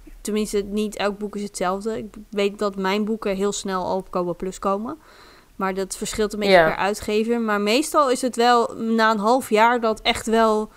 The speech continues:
Speaker 1: eh, de boeken erop staan. Dus dan kan je altijd boeken die begin tweeduizend vierentwintig zijn gelezen, kan ik in de tweede helft van het jaar lezen.
Speaker 2: Ja.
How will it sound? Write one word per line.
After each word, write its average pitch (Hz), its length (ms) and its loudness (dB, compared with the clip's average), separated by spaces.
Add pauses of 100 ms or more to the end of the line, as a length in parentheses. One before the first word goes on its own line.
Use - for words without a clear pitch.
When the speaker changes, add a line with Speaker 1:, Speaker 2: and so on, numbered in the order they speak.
(720)
Speaker 1:
eh, 50 100 -14 (200)
de 220 220 4
boeken 233 300 2
erop 214 240 2
staan. 185 460 0
Dus 214 200 0
dan 202 160 -4
kan 220 120 0
je 190 60 2
altijd 208 300 0
boeken 220 300 -4
die 208 180 -4
begin 208 380 0
tweeduizend 202 440 -4
vierentwintig 214 500 -6
zijn 196 200 -6
gelezen, 196 440 -4
kan 208 180 -6
ik 196 100 -8
in 202 100 -2
de 190 80 -10
tweede 196 280 -8
helft 185 320 -6
van 185 100 -8
het 185 100 -12
jaar 180 260 -4
lezen. 175 480 -6 (680)
Speaker 2:
Ja. 202 240 8